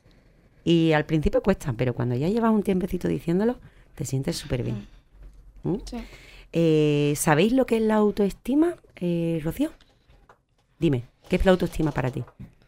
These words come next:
Speaker 2: Yo creo que la autoestima es la forma que nos vemos a nosotros mismos.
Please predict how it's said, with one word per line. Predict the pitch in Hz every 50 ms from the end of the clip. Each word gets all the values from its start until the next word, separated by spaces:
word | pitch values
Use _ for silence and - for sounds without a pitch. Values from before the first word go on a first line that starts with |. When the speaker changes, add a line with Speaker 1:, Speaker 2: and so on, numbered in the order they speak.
| _ _ _ _ _ _ _ _ - - _ _ _ _ _ _ _ _ _ _ _ _ _ _ _ _ _
Speaker 2:
Yo | 233 247 240 240
creo | 247 254 262 262 262 269 277 269
que | - 254 240 226
la | 226 220
autoestima | 220 220 220 220 - 226 226 214 - - - 247 240 233 233 247 254 277 262 - -
es | - 240 233 226 240
la | 254 240
forma | - 262 254 262 269 269 277 269
que | 262 254
nos | 240 214
vemos | 233 233 247 247
a | 254 254
nosotros | 233 220 - 226 233 240 247
mismos. | 302 339 311 247 214 208 202